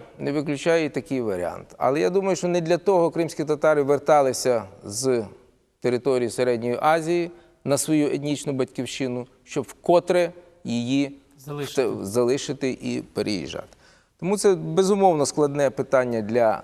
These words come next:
Speaker 1: них, але воно є і складним для української держави, оскільки розраховувати на якесь швидке повернення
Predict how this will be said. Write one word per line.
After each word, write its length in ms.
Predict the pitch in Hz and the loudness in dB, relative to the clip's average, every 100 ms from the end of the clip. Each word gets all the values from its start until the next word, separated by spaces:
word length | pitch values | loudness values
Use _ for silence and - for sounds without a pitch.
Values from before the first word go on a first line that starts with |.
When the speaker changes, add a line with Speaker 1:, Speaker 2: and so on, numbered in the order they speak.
| - | -10
Speaker 1:
них, 380 | 110 170 196 - _ _ _ - | -6 -4 -4 -8 _ _ _ 0
але 180 | 147 | 2
воно 300 | 175 202 214 - | 4 4 2 2
є 240 | 160 190 | 0 4
і 120 | 190 160 | 4 2
складним 500 | - 175 170 180 151 | 2 2 2 0 0
для 380 | 156 156 143 104 - _ _ _ _ _ _ _ - - | 4 4 4 -2 -20 _ _ _ _ _ _ _ -18 -12
української 560 | 131 147 147 - 139 | -4 0 0 -2 -2
держави, 440 | 127 127 147 175 160 | 0 2 4 4 2
оскільки 680 | 131 123 - 160 147 147 135 - - | 0 -6 -4 -6 -2 -2 -2 -8 -14
розраховувати 880 | - 147 135 143 - 175 156 143 139 | -2 0 2 -2 2 2 4 2 2
на 360 | 131 135 131 117 - - | 0 2 2 2 -4 -12
якесь 280 | 117 113 139 | -8 -4 -4
швидке 500 | - 139 139 - 202 | -2 -2 -2 0 0
повернення 840 | - 156 127 110 98 98 87 95 | 2 2 4 2 0 -4 -6 -8